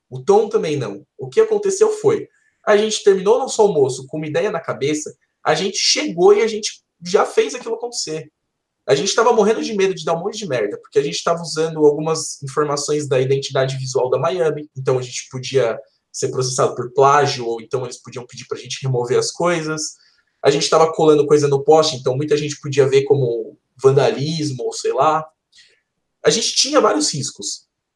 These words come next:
mas a gente resolveu correr eles, a gente resolveu fazer.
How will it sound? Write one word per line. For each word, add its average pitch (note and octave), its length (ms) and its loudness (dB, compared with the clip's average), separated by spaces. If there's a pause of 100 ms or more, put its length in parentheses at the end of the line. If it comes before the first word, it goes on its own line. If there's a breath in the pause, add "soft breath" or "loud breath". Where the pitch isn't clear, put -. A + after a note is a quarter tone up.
(140)
mas F3+ 240 2
a A3 60 8
gente A3 340 -4
resolveu A3 440 6
correr A#3 340 4
eles, G#3+ 260 0
a G#3+ 60 -8
gente G3+ 180 -10
resolveu F#3+ 340 0
fazer. F#3 460 -6